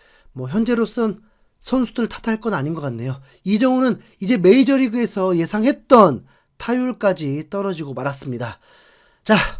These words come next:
자, 이정우에게 응원을 보내줍시다. 네, 이정우의 부진에도 끝까지 시청해주시고 들어주신 분들 정말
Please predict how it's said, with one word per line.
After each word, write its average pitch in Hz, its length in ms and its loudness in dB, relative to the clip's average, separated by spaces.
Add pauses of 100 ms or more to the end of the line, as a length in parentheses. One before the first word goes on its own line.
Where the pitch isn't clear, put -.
(540)
자, 180 260 -6 (300)
이정우에게 220 680 2 (480)
응원을 247 460 6
보내줍시다. 180 800 -2
네, 123 180 -10 (380)
이정우의 254 540 2
부진에도 233 520 0
끝까지 254 760 2 (220)
시청해주시고 214 1080 -2 (260)
들어주신 170 640 0
분들 143 540 -2 (280)
정말 147 540 -4